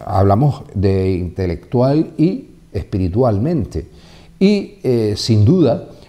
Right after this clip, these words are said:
empezar a ver. Yo al comienzo de este año empiezo a hacer un montón de pautas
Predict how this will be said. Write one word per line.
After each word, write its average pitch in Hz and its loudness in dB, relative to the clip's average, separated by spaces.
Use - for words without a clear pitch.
empezar 139 2
a 165 4
ver. - 0
Yo 127 0
al 175 -4
comienzo 220 2
de 185 6
este 156 0
año 165 0
empiezo 156 -2
a 95 -2
hacer 127 -4
un 139 -2
montón 120 -4
de 123 -2
pautas 113 -4